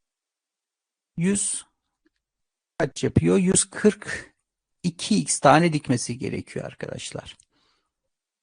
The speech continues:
Yani buradaki her ay yüz kırk iki x tane dikmesi gerekiyor.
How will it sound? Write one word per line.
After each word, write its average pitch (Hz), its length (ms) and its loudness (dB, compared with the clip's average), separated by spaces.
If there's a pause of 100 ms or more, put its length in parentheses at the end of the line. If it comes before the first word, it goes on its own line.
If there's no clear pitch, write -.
(120)
Yani 143 280 6
buradaki 175 420 2
her 170 240 4 (160)
ay 190 180 -2 (840)
yüz 196 380 2 (120)
kırk - 760 -2 (220)
iki - 240 -6
x - 300 -2
tane 147 380 4
dikmesi 135 460 -2
gerekiyor. - 640 -12